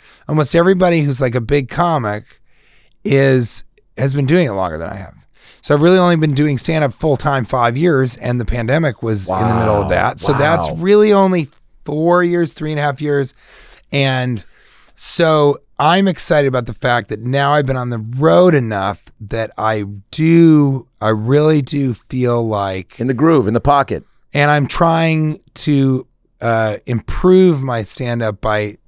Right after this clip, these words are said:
Speaker 1: doing things a little differently.
Speaker 2: Cool.
Speaker 1: So that's what I'm most excited about.
Speaker 2: You, uh, have never had a shortage of, like, uh, risks that you're ready and willing to take, which is one of the first things that I, like, really dug about you, admired. Um,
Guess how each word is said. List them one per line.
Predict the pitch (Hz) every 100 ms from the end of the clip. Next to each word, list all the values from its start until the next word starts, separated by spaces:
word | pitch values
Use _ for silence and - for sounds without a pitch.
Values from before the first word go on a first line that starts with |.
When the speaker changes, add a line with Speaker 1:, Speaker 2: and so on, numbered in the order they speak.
| _ _ 107
Speaker 1:
doing | 135 123
things | 120 104
a | 107
little | 95
differently. | 95 95 - 78
Speaker 2:
Cool. | - 92 82 -
Speaker 1:
So | - 143
that's | 151 147 151
what |
I'm | 139
most | 127 110 110
excited | - 107 98 92
about. | 104 113 - _ - -
Speaker 2:
You, | 127 135 131
uh, | 123 110
have | 113
never | 120 123 135
had | 123 110
a | 95
shortage | - 107 98 85
of, | 90 76
like, | 85 80 - -
uh, | 85 78 76 - - 90
risks | 82 92 90 - - -
that | 95 87
you're | 85 85 - 92
ready | 98 95
and | 87
willing | 90 87
to | 76
take, | 69 85 80
which | 71
is | 78
one | 82
of | 80 82 -
the | 95
first | - 123 -
things | 95
that | 85
I, | 80
like, | 73 73 - - - _ _ _
really | 101 123 107
dug | 117 120
about | 123 123 110
you, | 127 120 -
admired. | 90 90 95 101 98 98 95 - _ -
Um, | 82 80 78